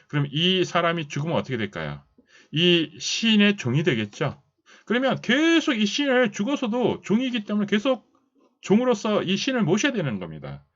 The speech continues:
얼마나 불행할까요? 평생. 아니죠. 뭐, 이 사람으로 끝나는 것이 아니라 뭐, 이제 후손도 있고, 후손도 있고, 후손도 있고 하니까 이 신 계속 모셔야 되는 거예요. 그래서 신의 종은 절대로 되면 안 됩니다.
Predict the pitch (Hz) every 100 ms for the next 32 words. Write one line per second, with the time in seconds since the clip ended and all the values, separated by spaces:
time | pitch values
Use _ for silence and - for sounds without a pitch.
0 | _ - 233 262 220 135 127 95 - -
1 | - 170 143 78 - _ - 131 165 107
2 | 71 _ _ _ _ _ _ _ _ 120
3 | 117 - 185 202 214 202 165 226 233 220
4 | 190 151 127 123 101 101 87 80 - 101
5 | 107 95 - 277 294 226 147 - 123 254
6 | 240 175 - 131 214 269 220 143 - 127
7 | 151 151 143 110 123 143 - _ _ 165
8 | 160 - 190 143 - _ _ _ _ _
9 | _ _ _ _ _ _ _ _ - 233
10 | 285 247 220 247 226 226 226 240 208 71
11 | - _ _ _ _ _ _ _ _ 175
12 | 185 - 277 262 135 185 220 143 139 147
13 | 180 143 131 180 120 104 120 98 73